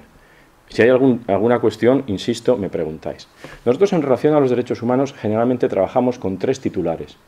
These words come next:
Uno, el titular del derecho, es decir, la persona titular del derecho, la que disfruta el derecho. Dos, el titular de la obligación, es decir, aquel que tiene que hacer cosas para que yo pueda satisfacer,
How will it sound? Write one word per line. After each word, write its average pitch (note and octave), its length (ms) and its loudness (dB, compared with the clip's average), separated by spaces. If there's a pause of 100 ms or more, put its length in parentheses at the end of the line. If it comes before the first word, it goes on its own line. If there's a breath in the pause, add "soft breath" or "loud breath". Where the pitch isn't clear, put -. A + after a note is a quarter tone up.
(580 soft breath)
Uno, B2 340 4
el E2+ 100 -6
titular F#2+ 360 -2
del F#2 140 -2
derecho, F#3+ 400 0 (480)
es - 60 -20
decir, - 160 -10
la D#2+ 80 -6
persona F#2+ 420 -2
titular E2+ 360 -8
del D#2+ 140 -6
derecho, E2+ 380 -2 (100)
la F2+ 180 0
que - 160 -6
disfruta F2 600 -4
el D2+ 100 -14
derecho. E2+ 400 -8 (1400 soft breath)
Dos, C#3 440 4 (180)
el F#2+ 100 0
titular A2 340 2
de B2+ 60 4
la A2+ 60 6
obligación, G#2 580 4
es G#2 100 -6
decir, G#2 240 0
aquel B2+ 420 0
que F2+ 120 -2
tiene A#2+ 240 2
que G2 80 0
hacer A2+ 240 0
cosas C3 320 -2
para F2+ 220 -4
que G2 140 -6
yo A2 260 2 (540)
pueda G#2 400 4
satisfacer, G2 760 0